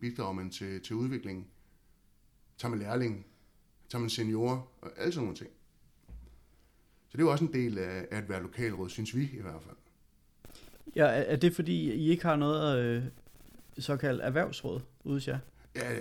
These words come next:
Speaker 1: det har vi jo i Kalundborg Egnens Erhvervsråd, ikke?
Speaker 2: Ja.
Speaker 1: Og i Snerting og Omegnens, øh, Erhvervsforening, men, men, men nej, det er ikke derfor. Det er i virkeligheden bare for at skabe noget dialog, fordi hvis virksomhederne, de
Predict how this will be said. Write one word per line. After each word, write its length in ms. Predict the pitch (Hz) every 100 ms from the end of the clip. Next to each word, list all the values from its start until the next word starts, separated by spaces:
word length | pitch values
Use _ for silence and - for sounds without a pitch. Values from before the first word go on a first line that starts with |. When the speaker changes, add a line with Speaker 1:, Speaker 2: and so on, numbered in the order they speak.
| -
Speaker 1:
det 100 | 123
har 200 | 107 143
vi 100 | 110
jo 100 | 95
i 180 | 95 104
Kalundborg 440 | - 104 95 123 95
Egnens 180 | 85
Erhvervsråd, 480 | 90 101 95 95 101
ikke? 120 | 131 165
Speaker 2:
Ja. 120 | 139
Speaker 1:
Og 80 | 98
i 100 | 90
Snerting 440 | - 107 120 104
og 60 | 95
Omegnens, 520 | 123 101 87 87 -
øh, 100 | 92 87
Erhvervsforening, 640 | 98 107 113 - 101 95 98
men, 220 | 90 87 - - - -
men, 440 | 120 104 - 120 120
men 100 | 110
nej, 220 | 110 131
det 120 | 131
er 40 |
ikke 220 | 135 135 135
derfor. 340 | 113 117 131 131
Det 120 | 107
er 40 |
i 60 | 160
virkeligheden 380 | 147 143 104 95
bare 200 | 110 123
for 240 | 127 -
at 100 | 107
skabe 320 | - 120 135
noget 220 | 117 104 127
dialog, 420 | 110 120 170 160
fordi 220 | 139 135 135 - - -
hvis 220 | 143 127 165
virksomhederne, 480 | 170 147 139 131 127
de 200 | 160 160